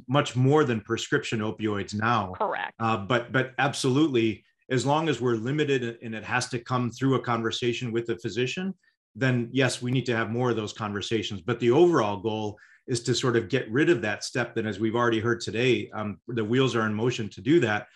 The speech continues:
Speaker 1: to just minimize the number of hurdles between a patient that's at risk and the naloxone that they need.
Speaker 2: Wonderful. So you raised the importance of the pharmacist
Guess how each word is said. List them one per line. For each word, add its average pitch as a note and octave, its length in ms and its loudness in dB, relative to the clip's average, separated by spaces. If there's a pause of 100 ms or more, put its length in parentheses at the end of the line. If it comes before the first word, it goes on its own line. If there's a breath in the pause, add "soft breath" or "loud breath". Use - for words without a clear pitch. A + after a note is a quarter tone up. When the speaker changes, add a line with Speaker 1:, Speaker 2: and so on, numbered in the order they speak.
(220 soft breath)
Speaker 1:
to B2 100 0
just C3 220 0
minimize A#2 640 2
the A2+ 100 0
number A#2+ 480 2
of G#2+ 100 -2
hurdles D3 520 -4 (320 soft breath)
between A#2+ 300 -2
a G2+ 40 -2
patient C3 420 0
that's - 200 -6
at G2+ 160 -6
risk C#3+ 320 2 (440)
and A#2 140 0
the A#2 60 2
naloxone A2 580 0
that G2 140 -8
they G2 120 -6
need. F#2 280 -10 (1300)
Speaker 2:
Wonderful. A#3 840 0
So A#3+ 60 2
you D4 360 -2
raised A#3 560 4
the G#3 160 -4
importance G3+ 520 -4
of G3 220 2
the F#3+ 160 -2
pharmacist G#3 540 0